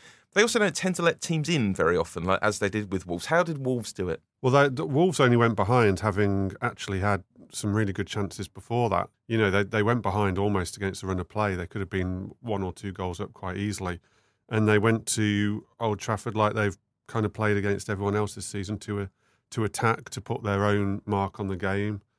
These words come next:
Speaker 2: not to just get overrun. Wolves, I think, this week are really interesting because I would like to see them go and try and win the Carabao Cup,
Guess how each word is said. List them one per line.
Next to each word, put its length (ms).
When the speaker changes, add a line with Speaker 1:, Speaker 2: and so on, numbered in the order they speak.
Speaker 2:
not 180
to 100
just 180
get 120
overrun. 460
Wolves, 320
I 140
think, 180
this 180
week 220
are 40
really 360
interesting 560
because 400
I 220
would 160
like 300
to 120
see 240
them 220
go 160
and 100
try 160
and 80
win 140
the 60
Carabao 400
Cup, 280